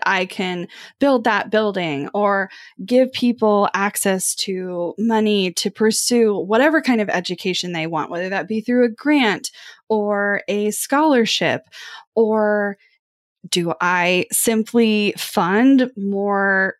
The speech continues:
adjunct professors who are working in the community, but give them proper pay so that they can impact students now and into the future?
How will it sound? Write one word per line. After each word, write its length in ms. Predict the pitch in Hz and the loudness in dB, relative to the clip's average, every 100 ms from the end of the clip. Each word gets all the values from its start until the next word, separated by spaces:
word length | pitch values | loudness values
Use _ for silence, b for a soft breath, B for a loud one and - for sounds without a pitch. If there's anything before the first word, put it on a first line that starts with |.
| _ - | _ -8
adjunct 520 | 165 175 190 214 214 | -2 -2 0 0 -2
professors 840 | - 214 - 175 190 220 226 233 - | -2 -2 0 -2 0 2 2 2 2
who 200 | 226 196 | 0 2
are 160 | 196 | 0
working 480 | 190 208 233 254 233 | 0 0 0 0 -2
in 160 | 202 208 | 0 -2
the 80 | |
community, 640 | 202 214 202 202 233 254 262 | -2 0 0 2 2 2 2
but 220 | 214 - | 0 2
give 220 | 247 269 | 2 2
them 220 | 247 185 | 0 0
proper 480 | - 233 233 175 175 | 0 0 0 -2 -8
pay 600 | - - 277 233 175 170 - B B B | -8 -2 0 0 0 -4 -10 B B B
so 180 | - 240 | 0 4
that 240 | 240 226 | 4 4
they 140 | 220 | 0
can 180 | 220 220 | 2 0
impact 500 | - 233 226 214 196 | 2 2 2 0 -2
students 520 | - - 180 170 - | -6 -4 -4 -4 -4
now 220 | 190 165 170 | -2 0 0
and 100 | 180 | 0
into 240 | 196 226 | 0 0
the 120 | 240 | 0
future? 540 | 226 330 330 208 170 | 2 0 2 2 2